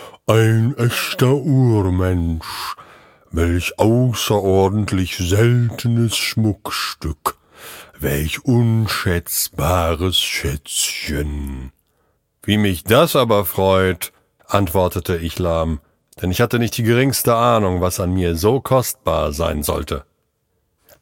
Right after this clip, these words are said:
Er erzählte mir, er sei Mitglied einer Gesellschaft,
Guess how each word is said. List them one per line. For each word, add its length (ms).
Er 200
erzählte 640
mir, 460
er 200
sei 300
Mitglied 760
einer 260
Gesellschaft, 1040